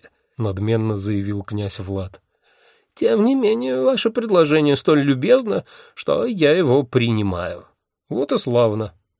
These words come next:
заключил Анатоль и снова повернулся ко мне.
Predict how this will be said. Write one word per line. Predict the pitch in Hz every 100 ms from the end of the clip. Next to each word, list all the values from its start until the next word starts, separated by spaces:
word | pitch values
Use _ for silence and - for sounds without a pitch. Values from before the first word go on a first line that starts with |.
| -
заключил | 101 92 98 - 104 -
Анатоль | 113 98 95 101 95 _ _ _ -
и |
снова | 123 127 127 113
повернулся | 101 110 107 104 98 101
ко | 107
мне. | 104 98 98